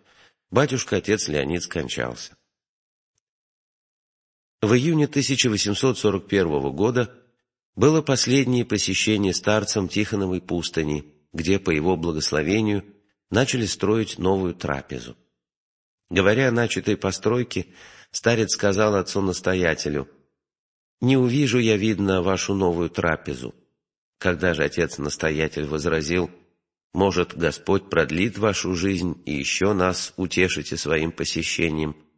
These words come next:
старец опять сказал: "Нет, едва ли до зимы проживу, и здесь уже больше не буду".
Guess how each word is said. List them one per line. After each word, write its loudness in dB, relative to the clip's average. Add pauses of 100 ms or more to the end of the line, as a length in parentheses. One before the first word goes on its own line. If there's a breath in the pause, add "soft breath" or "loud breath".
(280)
старец 0
опять -2
сказал: -6 (500)
"Нет, -2
едва -2
ли 0
до -2
зимы -2
проживу, -4 (360 loud breath)
и 2
здесь 0
уже -2
больше -4
не -4
буду". -10